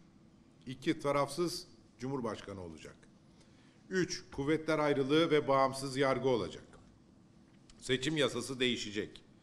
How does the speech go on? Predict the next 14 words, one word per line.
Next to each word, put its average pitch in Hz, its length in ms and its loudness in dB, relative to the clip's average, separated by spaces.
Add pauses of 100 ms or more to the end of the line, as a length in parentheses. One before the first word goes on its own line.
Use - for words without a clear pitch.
(420)
Milletin 147 440 0
vekilini 127 360 0
millet 143 340 2
seçecek. 78 600 -8 (320)
Yani 107 260 -6
güçlü 117 320 -10
bir 120 100 -8
demokrasi 104 480 -6
olacak. 104 340 -8 (840)
Siyasi 156 540 2
ahlak 135 440 0
yasası 131 540 -2 (180)
çıkarılacak. 127 800 -2 (1400)
Ekonomik 151 500 0